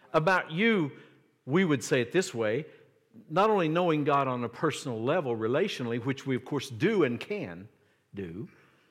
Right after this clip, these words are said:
but to know God through his word. Because every time you open this book, God's talking to you. Every single time. So he says that it's through this knowledge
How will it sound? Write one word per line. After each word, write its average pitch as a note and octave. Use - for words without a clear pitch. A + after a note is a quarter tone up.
but C3+
to C#3
know D3+
God C#3
through C3
his A2
word. A#2
Because A#2
every G#3
time G3
you F#3
open E3+
this D#3+
book, C3
God's A#2+
talking -
to -
you. -
Every D#3
single C3
time. F#2
So C#3
he C#3
says D3+
that B2+
it's B2
through D#3+
this C3
knowledge A2+